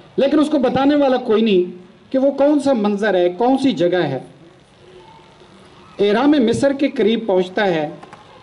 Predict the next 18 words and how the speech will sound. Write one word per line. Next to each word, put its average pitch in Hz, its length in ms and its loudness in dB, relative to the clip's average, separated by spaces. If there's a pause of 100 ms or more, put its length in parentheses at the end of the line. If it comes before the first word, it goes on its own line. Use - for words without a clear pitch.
(120)
वहाँ 247 260 0
उसको 262 280 0
यकीन 208 400 0
हो 180 120 4
जाता 180 260 0
है 175 100 0
कि 170 120 -2
ये 165 280 0
जगह 170 360 -2
है 147 220 -2
जो 156 120 -2
ख्वाब 180 320 -4
में 175 80 2
मैंने 165 220 2
देखी 143 320 -4
थी। 135 200 -10 (1700)
तो 233 120 2
वो 202 500 2